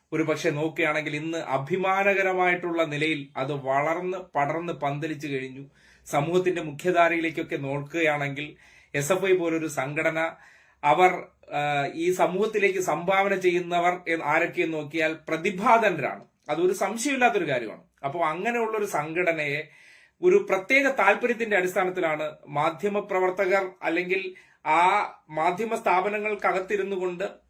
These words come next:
മുതലാളിമാരുടെ താല്പര്യത്തിന് അടിസ്ഥാനപ്പെടുത്തിയാണ് ഇത് പലതും ചെയ്യുന്നത്. ഒരു സംശയമില്ല. കാര്യം ഈ മാധ്യമ ജഡ്ജിമാർ എന്നുള്ള നിലയ്ക്ക് കോട്ടിട്ടിരിക്കുന്നവരെല്ലാവർക്കും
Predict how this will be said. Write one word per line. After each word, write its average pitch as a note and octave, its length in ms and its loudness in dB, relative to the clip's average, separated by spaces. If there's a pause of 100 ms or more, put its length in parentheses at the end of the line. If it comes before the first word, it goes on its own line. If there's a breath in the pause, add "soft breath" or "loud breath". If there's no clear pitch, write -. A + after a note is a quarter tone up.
(120)
മുതലാളിമാരുടെ A3+ 840 4
താല്പര്യത്തിന് F#3+ 560 0
അടിസ്ഥാനപ്പെടുത്തിയാണ് F3 600 -4
ഇത് E3 80 -6
പലതും D#3 360 -4
ചെയ്യുന്നത്. C#3+ 300 -6
ഒരു A#3 120 -2
സംശയമില്ല. B3+ 460 -4
കാര്യം F3+ 340 -2 (320 soft breath)
ഈ F#3+ 460 -2
മാധ്യമ F#3 720 -2 (100)
ജഡ്ജിമാർ G3+ 540 2
എന്നുള്ള A#3 200 -4
നിലയ്ക്ക് A3 260 -6
കോട്ടിട്ടിരിക്കുന്നവരെല്ലാവർക്കും G#3 1400 -2